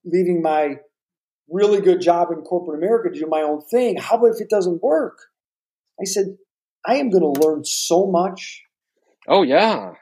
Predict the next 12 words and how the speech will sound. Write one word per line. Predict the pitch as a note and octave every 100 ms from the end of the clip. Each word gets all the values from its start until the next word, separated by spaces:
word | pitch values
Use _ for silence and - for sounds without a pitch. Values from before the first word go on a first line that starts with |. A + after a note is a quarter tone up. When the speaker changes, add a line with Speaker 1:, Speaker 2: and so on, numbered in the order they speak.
| -
Speaker 1:
I, | C#4 D4 -
this, | C4+ - - _
no | A3 B3+
matter | C#4+ B3
what | A3+ C#4+
happens, | C#4+ C#4 E3+ B2 - - - _ _ _ _ _ _
I've | F#3+ A#3
already | A3+ F#3 G3+ B3 F3+
won. | B2+ A#2 A2 - _ _ _ _ _ _ _ _ _ _ _ _ _ _ - - _ _ _ -
Speaker 2:
I, | C3+ A2 D2+ -
it's, | D#3+ - - - _ _ _ -
I, | C#3